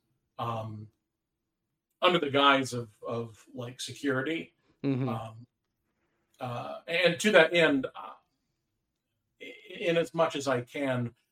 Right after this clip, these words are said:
Speaker 1: I'll start trying to just do a little bit of reinforcement on their place, like,
Speaker 2: Mm-hmm.
Speaker 1: you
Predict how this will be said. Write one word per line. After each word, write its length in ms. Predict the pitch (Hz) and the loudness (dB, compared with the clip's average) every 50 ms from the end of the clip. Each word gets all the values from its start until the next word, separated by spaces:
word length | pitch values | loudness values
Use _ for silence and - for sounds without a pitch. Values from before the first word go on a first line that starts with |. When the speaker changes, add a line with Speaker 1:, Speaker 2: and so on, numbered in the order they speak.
| _ _ _ _ _ - | _ _ _ _ _ -2
Speaker 1:
I'll 140 | 143 143 143 | 0 0 0
start 380 | - - 190 185 180 180 180 | 0 0 2 2 2 0 -2
trying 440 | - - 160 156 151 151 151 151 139 | -2 2 4 6 6 4 4 2 -2
to 100 | 131 139 | -6 -6
just 260 | 131 131 127 - - - | -6 -6 -8 -10 -8 -4
do 220 | 147 143 139 139 | 0 2 2 2
a 20 | 127 | 0
little 400 | 123 123 120 123 120 127 135 131 | -2 -2 0 0 0 0 0 0
bit 120 | 139 143 | 0 0
of 60 | 143 143 | 2 2
reinforcement 880 | 143 143 147 151 151 139 131 - 156 160 160 160 - - 170 165 180 - - | 0 0 0 -2 -4 -8 -8 -4 -2 0 0 -2 -4 -6 -6 -6 -6 -8 -8
on 160 | 147 151 156 | -6 -4 -2
their 160 | 156 156 160 | -2 -2 -2
place, 580 | - - 160 156 160 175 180 175 - - - - - | -2 -4 -4 -2 -2 -4 -4 -8 -10 -12 -12 -6 -4
like, 180 | 135 127 123 | -2 0 0
Speaker 2:
Mm-hmm. 220 | 131 127 139 135 139 143 _ _ _ _ _ _ _ _ _ | 0 0 -2 -4 -6 -10 _ _ _ _ _ _ _ _ _
Speaker 1:
you 100 | - - | -14 -14